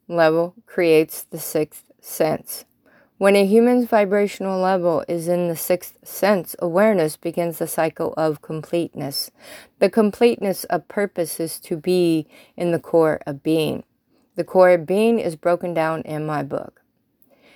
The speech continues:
Inspirations Come in Small Packages, published March thirty-first, two thousand and seventeen.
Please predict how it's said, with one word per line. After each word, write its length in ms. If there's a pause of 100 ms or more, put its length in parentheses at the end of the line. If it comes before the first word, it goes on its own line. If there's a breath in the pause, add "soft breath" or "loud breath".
(240 soft breath)
Inspirations 760
Come 300
in 120
Small 340
Packages, 720
published 640
March 320
thirty-first, 880 (120)
two 140
thousand 420
and 120
seventeen. 720